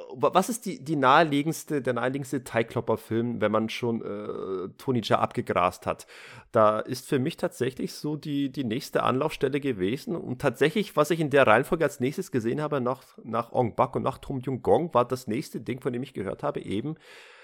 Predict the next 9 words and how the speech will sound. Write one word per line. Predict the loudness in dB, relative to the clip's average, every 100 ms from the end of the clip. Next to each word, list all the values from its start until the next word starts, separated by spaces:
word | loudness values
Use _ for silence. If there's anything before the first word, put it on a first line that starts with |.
| -10
obwohl | -6 2 6 6
er | 4
zwischen | 0 4 4 4
den | 2
beiden | 2 2
Filmen | -2 -2
rauskam, | 0 0 -2 -6 -4
nämlich | -6 -6
zweitausendvier, | 0 0 0 -4 -10 -12 -2 2 2